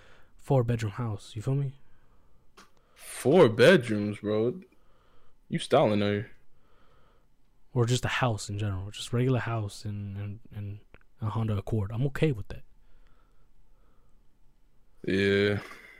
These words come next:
Speaker 2: Shit's
Speaker 1: I
Speaker 2: crazy.
Speaker 1: I don't, I don't like all that. I don't know. I'm just not into it. You know what I'm saying?
Speaker 2: Yeah, I understand what you're saying, bro.
Speaker 1: Uh, but yeah. Uh,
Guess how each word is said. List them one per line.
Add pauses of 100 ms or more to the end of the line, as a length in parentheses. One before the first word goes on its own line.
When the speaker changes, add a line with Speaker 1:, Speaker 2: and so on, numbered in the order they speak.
(100)
Speaker 2:
Shit's
Speaker 1:
I
Speaker 2:
crazy. (260)
Speaker 1:
I
don't,
I
don't
like
all
that.
I
don't
know.
I'm
just
not
into
it.
You
know
what
I'm
saying? (1120)
Speaker 2:
Yeah,
I
understand
what
you're
saying,
bro. (1300)
Speaker 1:
Uh, (460)
but
yeah. (1200)
Uh,